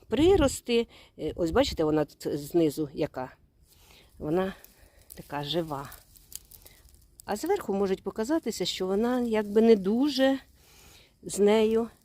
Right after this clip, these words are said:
все гаразд. Але, бачите, вона далі, там уже навіть з'являються нові, роз-, розпускаються нові листячко. І отак виглядає кущ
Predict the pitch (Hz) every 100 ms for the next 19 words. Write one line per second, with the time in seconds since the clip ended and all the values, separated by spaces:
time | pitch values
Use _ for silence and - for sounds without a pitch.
0 | _ _ _ - 220 202 165 151 - 190
1 | 277 302 - - 196 285 - - 160 175
2 | 170 175 170 160 160 - - - 170 170
3 | 160 165 170 165 160 156 - _ - -
4 | 147 170 180 170 160 151 139 - 160 165
5 | 156 156 151 - - - - - - _
6 | - - - - - - _ _ - 175
7 | 175 196 175 214 - 180 165 - 175 175
8 | 160 220 370 - 220 - - 185 - -
9 | - - - 202 214 214 202 - - -
10 | - - - - - - - - 185 -
11 | 294 - - 175 180 180 185 226 226 -
12 | - - 233 - -